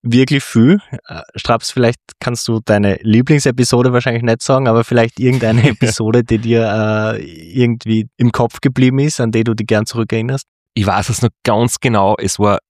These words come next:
Speaker 2: zwanzig dreiundzwanzig. Es war Frühling. Ich bin in Montenegro gewesen, Radl fahren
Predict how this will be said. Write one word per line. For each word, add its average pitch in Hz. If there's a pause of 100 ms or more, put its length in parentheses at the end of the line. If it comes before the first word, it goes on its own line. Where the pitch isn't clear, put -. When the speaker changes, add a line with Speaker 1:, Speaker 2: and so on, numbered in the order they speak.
(160)
Speaker 2:
zwanzig -
dreiundzwanzig. 104 (120)
Es 95
war 98 (340)
Frühling. 139
Ich -
bin 113
in 107
Montenegro 104
gewesen, 113 (560)
Radl 98
fahren 107